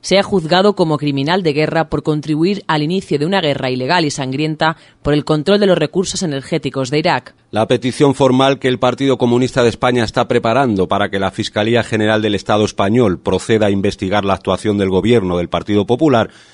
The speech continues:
Speaker 2: y en concreto la de su presidente, incluirá todo lo relacionado con la presencia de policías españoles en la base de Guantánamo.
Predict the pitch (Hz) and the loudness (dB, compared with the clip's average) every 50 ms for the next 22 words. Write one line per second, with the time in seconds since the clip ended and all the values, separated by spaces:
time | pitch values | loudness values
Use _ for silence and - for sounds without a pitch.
0 | _ _ - 98 104 107 110 104 - 117 113 113 - 165 160 120 - 92 87 87 | _ _ -6 -2 0 0 0 0 0 0 0 0 2 2 0 2 2 0 0 0
1 | 90 87 - - 92 - 156 170 - 151 139 123 117 110 - 120 113 - - - | -2 -2 -2 -4 -4 -2 -2 0 0 2 4 4 4 4 2 2 0 0 -2 -18
2 | - - _ _ - 113 117 113 - - 120 127 139 156 170 165 165 - - 165 | -20 -20 _ _ -4 -2 -2 -2 0 0 2 2 4 2 2 0 0 0 0 0
3 | 165 165 156 151 135 123 131 156 165 - 127 110 113 113 113 117 113 - 101 92 | 2 2 2 0 0 0 0 -2 -2 -2 -2 -2 0 2 2 0 0 0 0 0
4 | 90 90 - 98 98 - - 160 165 160 - 160 151 143 127 113 - 113 104 101 | 0 -2 -2 -4 -4 -2 -2 -2 -2 -2 -2 -2 0 0 0 0 0 -2 -2 -2
5 | 98 - 147 143 123 - 165 156 - 131 113 110 110 107 110 101 - 95 92 87 | -2 -2 -2 -2 -2 -2 -4 -4 -2 -2 0 0 0 0 -2 -2 -2 -2 -2 0
6 | 90 92 85 - - 78 78 76 82 95 98 104 - 139 127 95 82 80 78 76 | -2 -2 -2 -4 -6 -6 -6 -2 -2 0 0 0 2 2 2 2 2 0 -2 -2
7 | - | -4